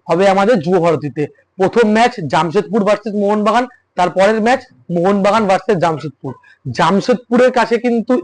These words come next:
এই ম্যাচ অত্যন্ত গুরুত্বপূর্ণ জামশেদপুরের মাঠে, আবার মোহনবাগানের কাছে কিন্তু গুরুত্বপূর্ণ মোহনবাগানের মাঠে, কেননা হোম মাঠের অ্যাডভান্টেজ কিন্তু দুটো দলই নেবে, যখন জামশেদপুরে খেলবে, মোহনবাগান যখন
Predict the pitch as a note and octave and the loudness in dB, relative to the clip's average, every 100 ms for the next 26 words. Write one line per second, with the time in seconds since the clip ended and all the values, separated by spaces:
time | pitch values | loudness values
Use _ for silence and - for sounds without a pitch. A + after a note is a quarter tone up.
0 | F3+ A3 G#3 G#3+ A#3 A#3+ - _ - - | 2 2 4 2 0 -2 -18 _ -6 -4
1 | - A#3+ A#3+ A#3 - B3 G#3+ A#3 G#3+ G#3 | 0 0 2 2 2 0 2 2 2 0
2 | G3+ A#3 A#3 A#3 A3+ A#3 B3 - - D#3 | 0 -2 2 2 2 2 0 -2 -4 0
3 | F3+ E3 E3 A3 B3 A#3 A#3+ A#3 A3 A#3 | 2 2 2 2 2 2 2 2 0 0
4 | A#3+ A3 A3 A#3+ G#3+ A#3+ A#3+ G3 A3 A3 | 0 2 0 0 0 2 2 2 2 2
5 | G#3 F#3+ F3 F#3 G#3 A#3+ B3 - - D3 | 0 0 -2 -2 -2 -2 -4 -8 -12 -6
6 | C3 G#3+ C#4 C#4 A3 G#3+ A3+ A#3+ G3+ F#3+ | 2 4 4 2 2 2 2 2 2 0
7 | G#3+ A3 - A#3 A#3+ F#3 F3+ G3+ G#3 A3 | 0 -2 -2 -2 -2 0 0 2 2 2
8 | G#3+ A#3+ C4+ - _ - E3 F#3+ E3+ E3 | 2 2 0 -4 _ -4 0 2 0 0
9 | F#3+ - A3+ A3+ A#3+ C4 A3 E3+ F3+ F#3 | -4 0 0 2 2 2 2 -2 -4 -4
10 | G3 F#3+ F#3+ B3 | -4 -4 -2 -2